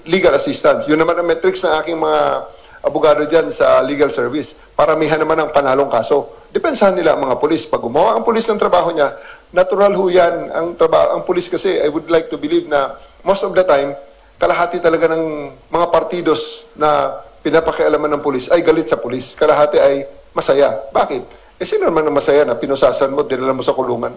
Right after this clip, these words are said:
Eh, siyempre, ang mga partido sunod galit, maghahanap ng butas sa'yo, kakasuhan ka, asuntuhin ka. Natural yun na reaksyon. Okay? Buhay ang ating mga tinitingnan dito, ha? Hindi yung mga binaril natin at hindi yung mga, ah,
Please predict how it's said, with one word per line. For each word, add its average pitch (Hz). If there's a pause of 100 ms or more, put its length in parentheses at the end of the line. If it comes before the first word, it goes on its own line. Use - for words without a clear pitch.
Eh, 403
siyempre, 254
ang 202
mga 202
partido 185
sunod 208
galit, 135 (320)
maghahanap 151
ng 160
butas 156
sa'yo, 143
kakasuhan 127
ka, 117
asuntuhin 147
ka. 120 (320)
Natural 151
yun 156
na 135
reaksyon. 117 (240)
Okay? 135 (240)
Buhay 208
ang 180
ating 190
mga 185
tinitingnan 180
dito, 202
ha? 202
Hindi 165
yung 185
mga 175
binaril 170
natin 170
at -
hindi 156
yung 160
mga, 151 (560)
ah, 131